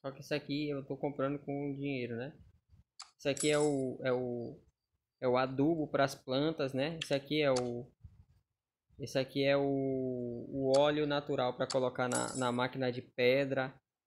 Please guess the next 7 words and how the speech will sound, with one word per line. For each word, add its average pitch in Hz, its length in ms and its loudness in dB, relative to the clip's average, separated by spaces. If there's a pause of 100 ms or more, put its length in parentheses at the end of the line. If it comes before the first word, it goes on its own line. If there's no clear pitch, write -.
(120)
né? 123 280 -2 (200)
Pra, 127 160 2
pra - 260 0
melhorar 123 840 4
a 120 120 -2
produção, 127 1000 0 (560)
tá? 135 340 -2